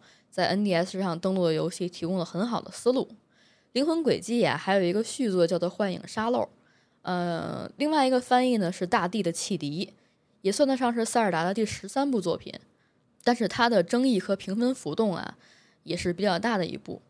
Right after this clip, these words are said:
游戏的剧情设定在《幻影沙漏》之后的十几年，主角呢也不是当年的林克了，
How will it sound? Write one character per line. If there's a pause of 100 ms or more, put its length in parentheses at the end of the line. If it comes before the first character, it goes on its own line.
(600)
游
戏
的
剧
情
设
定
在
《幻
影
沙
漏》
之
后
的
十
几
年， (400)
主
角
呢
也
不
是
当
年
的
林
克
了，